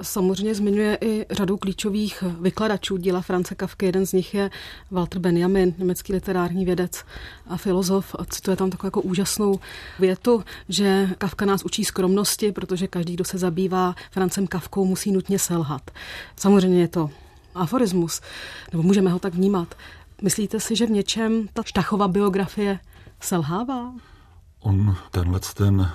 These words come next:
Speaker 2: aforismus používá navíc na začátku svého výkladu. Je to tradiční figura autorské skromnosti na jedné straně, kdy jako říká, tak přece nemám na to, abych takhle monumentální dílo byl schopen pojmout, a pak to udělá.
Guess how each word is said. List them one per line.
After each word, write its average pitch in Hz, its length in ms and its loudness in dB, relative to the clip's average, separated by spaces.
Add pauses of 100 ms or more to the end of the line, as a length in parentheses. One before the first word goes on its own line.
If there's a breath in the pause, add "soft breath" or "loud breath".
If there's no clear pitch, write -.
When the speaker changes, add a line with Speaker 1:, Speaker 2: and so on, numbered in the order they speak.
Speaker 2:
aforismus 98 560 0
používá 98 440 0
navíc 92 400 0 (100)
na 95 320 -2
začátku 101 500 -4
svého 98 320 -2 (100)
výkladu. 101 600 2 (220)
Je 87 100 -2
to - 140 0
tradiční 90 440 -2
figura 92 520 2 (140)
autorské 90 640 -2 (440 soft breath)
skromnosti 101 640 2
na 98 100 4
jedné 104 260 4
straně, 101 540 2
kdy 92 360 -2 (100)
jako 107 240 -6
říká, 82 280 -6
tak 78 140 -6 (100)
přece 107 380 -6
nemám 90 420 0
na 87 80 -2
to, 87 180 -2
abych 90 180 -4 (840 loud breath)
takhle 85 460 0
monumentální 90 600 2
dílo 90 180 0
byl 95 160 0
schopen 92 460 -2 (380 loud breath)
pojmout, 110 360 6
a 113 40 4
pak 110 180 0
to 135 120 2
udělá. 95 480 4